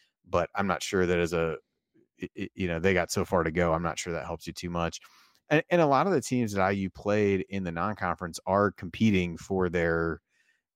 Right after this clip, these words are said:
uh, their league lead at this point. So Wright State is kinda close. The Horizon League's a jumbled mess, but they're up there. Morehead State is winning the O V C.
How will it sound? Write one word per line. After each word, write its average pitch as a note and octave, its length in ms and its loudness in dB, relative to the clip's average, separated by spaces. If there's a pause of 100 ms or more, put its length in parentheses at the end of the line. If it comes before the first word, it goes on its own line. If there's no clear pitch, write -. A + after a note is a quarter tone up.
uh, D#2+ 260 -16
their F#2+ 220 2
league F2+ 420 2 (560)
lead F#2 460 2
at D#2 120 -4
this F2 160 -4
point. E2+ 540 -4
So F2 140 -4
Wright F2 280 2
State F2 300 2
is E2+ 100 -2
kinda E2+ 180 -6
close. F2 280 0
The E2 100 2
Horizon E2+ 380 0
League's E2 380 -6
a G2 80 -8
jumbled F2 400 0
mess, E2+ 320 0
but - 160 -10
they're F2 240 2
up D#2+ 160 -2
there. E2+ 200 4
Morehead E2+ 320 0
State E2 360 0
is E2 120 -4
winning E2 220 -4
the D#2+ 140 -2
O D#2+ 80 0
V E2 120 -2
C. E2+ 520 0